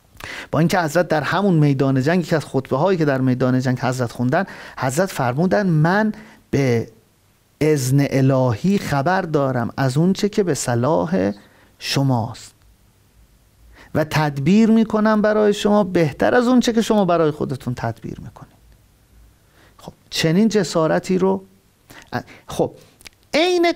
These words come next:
قصه، قصه سقیفه شد. در قصه سقیفه چه شد؟ آقا رسول الله فرمودن: یا علی،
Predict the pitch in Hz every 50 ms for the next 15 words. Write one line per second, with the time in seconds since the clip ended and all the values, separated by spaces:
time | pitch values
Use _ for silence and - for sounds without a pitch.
0 | - - 247 233 - - 277 220 226 - - 220 208 185 - 175 156 135 139 135
1 | - - 117 - - - 127 - _ _ - _ _ _ _ _ _ _ _ _
2 | _ - - - - 214 247 247 254 240 - 262 262 - - 220 180 175 170 -
3 | 196 170 - 180 156 - - 135 127 - - - - - - 180 196 214 226 208
4 | 180 - - 175 165 165 160 185 170 180 160 147 165 180 180 170 151 151 160 147
5 | 127 160 180 160 127